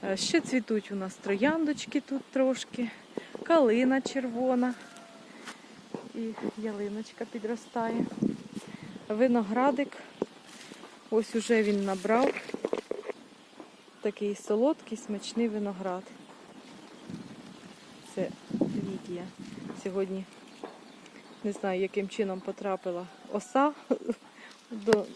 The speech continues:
нас в ліжко. Мабуть, знімали, е, білизну. І ось отакі оси тут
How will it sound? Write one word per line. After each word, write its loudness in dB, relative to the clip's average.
нас 2
в -6
ліжко. 6
Мабуть, -4
знімали, 0
е, -2
білизну. 4
І -4
ось -8
отакі -4
оси -2
тут -8